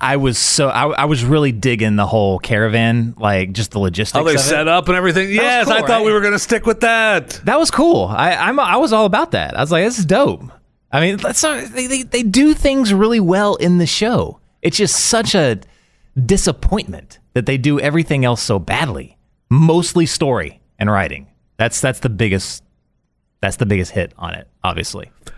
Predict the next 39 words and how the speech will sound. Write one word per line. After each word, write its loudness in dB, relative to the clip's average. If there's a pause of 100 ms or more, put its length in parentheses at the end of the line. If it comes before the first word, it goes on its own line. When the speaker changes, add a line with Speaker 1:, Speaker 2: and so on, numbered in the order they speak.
(260)
Speaker 2:
So -2
I'm, -2
I'm -2
scrolling 0
through 0
the, 2
uh, 2 (1200)
the, 4
uh, 0
Peter 2
Jacobson, -2 (640)
uh, -2 (420)
I -2
M -4
D 0
B 0
page. -4
That's -2
our 2
rabbi. -2 (500)
That's -4
our 2
rabbi, 2
Peter 0
Jacobson. -8
Speaker 1:
Yeah. 2
Speaker 2:
And -6
you 0
were 0
talking -2
about 0
Colony. -2 (220)
Speaker 1:
That's -2
it, 2
Speaker 2:
Probably, 2
Speaker 1:
Colony. 0
Speaker 2:
yeah. -4
Speaker 1:
That's -4
it. -14